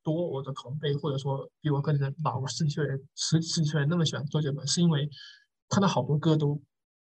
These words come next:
歌词会听不清，或者很快，或者我觉得他的背景太吵了，我觉得没有很，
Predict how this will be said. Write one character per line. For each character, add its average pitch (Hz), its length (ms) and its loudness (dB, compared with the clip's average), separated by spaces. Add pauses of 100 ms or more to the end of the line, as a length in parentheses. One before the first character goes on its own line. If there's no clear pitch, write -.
歌 175 160 4
词 143 140 2
会 151 100 4
听 147 180 4
不 147 80 6
清， 143 380 0 (380)
或 175 120 0
者 160 60 6
很 - 220 0
快， 175 180 2 (760)
或 165 120 0
者 147 100 2
我 139 140 2
觉 139 40 0
得 139 60 0
他 151 140 -2
的 147 180 0 (480)
背 175 100 6
景 143 140 4
太 160 160 0
吵 - 240 -2 (220)
了， - 120 -16 (680)
我 143 80 0
觉 139 40 2
得 143 80 4
没 165 60 4
有 175 80 6
很， 170 160 -2